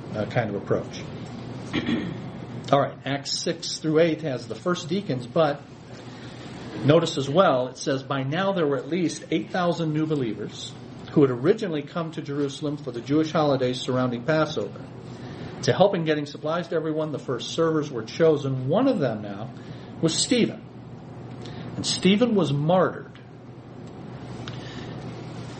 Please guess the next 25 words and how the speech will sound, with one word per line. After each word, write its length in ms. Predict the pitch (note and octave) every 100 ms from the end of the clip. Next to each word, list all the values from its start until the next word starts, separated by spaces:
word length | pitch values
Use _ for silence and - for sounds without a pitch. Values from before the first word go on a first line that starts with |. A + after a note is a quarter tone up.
| - -
Acts 300 | D#3 - -
chapter 280 | G3+ G3
six 380 | F3 - A#3+ -
is 120 | D3
the 80 | C3+
first 320 | C3 D3 C3+
deacons. 440 | G3 F#3+ - A2 G#2
Acts 300 | D3 C#3+ -
chapter 340 | C3 - C#3
seven 640 | - - A3 A3+ C#3+ A#2
is 220 | B2 C3+ B2+
the 80 |
martyrdom 720 | B2 C3 F3 D3+ A2 G#2 G#2 -
of 120 | A2
Stephen. 360 | - C3+ G#2+ - - - - - - - - - - - - - - - B2
And 100 | B2+
the 80 |
entirety 500 | B2+ B2+ G#3+ A3+ D#3+
of 80 | C3+
Acts 220 | C#3+ C3+
chapter 320 | - D#3 - B2
seven 380 | - E3+ C3+
is 220 | - C3 A2+
devoted 680 | B2 A2 D#3+ G#3 D3+ A2
to 460 | - C3 A2+ A2 G#2+